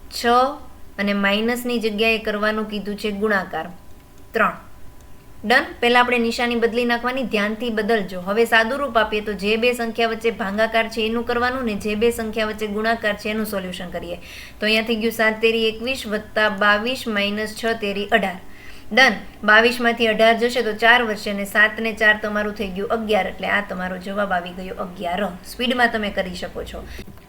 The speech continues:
નેક્સ્ટ આપણને જે પણ આપ્યું છે એમાં બધી પહેલા નિશાની ફેરવી નાખીએ. અઢાર, ભાગાકારની જગ્યાએ આપણને કીધું છે ગુણાકાર લ્યો એટલે ચાર આવશે, પ્લસની જગ્યાએ માઇનસ તેતાલીસ, માઇનસની જગ્યાએ પ્લસ અઢાર, ગુણાકારની જગ્યાએ ભાગાકાર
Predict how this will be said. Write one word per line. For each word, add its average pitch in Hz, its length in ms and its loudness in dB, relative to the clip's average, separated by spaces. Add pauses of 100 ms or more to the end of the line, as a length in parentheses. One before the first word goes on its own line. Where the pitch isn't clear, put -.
(720)
નેક્સ્ટ 262 300 0
આપણને 262 380 2
જે 233 140 6
પણ 254 200 2
આપ્યું 247 300 2
છે 254 80 -6
એમાં 240 180 -2
બધી 214 260 -2
પહેલા 240 240 2
નિશાની 233 420 -2
ફેરવી 240 280 -2
નાખીએ. 240 340 -2 (120)
અઢાર, 214 360 2
ભાગાકારની 226 580 2
જગ્યાએ 220 400 0
આપણને 220 260 -4
કીધું 214 260 -6
છે 226 120 -4
ગુણાકાર 214 500 0
લ્યો 233 180 2
એટલે 208 180 -6
ચાર 202 320 2
આવશે, 233 260 0
પ્લસની 208 420 -4
જગ્યાએ 208 360 -2
માઇનસ 202 600 -4
તેતાલીસ, 220 640 0
માઇનસની 208 520 -4
જગ્યાએ 202 440 -4 (120)
પ્લસ 208 320 -4
અઢાર, 196 380 2 (640)
ગુણાકારની 247 600 6
જગ્યાએ 226 360 4
ભાગાકાર 214 580 2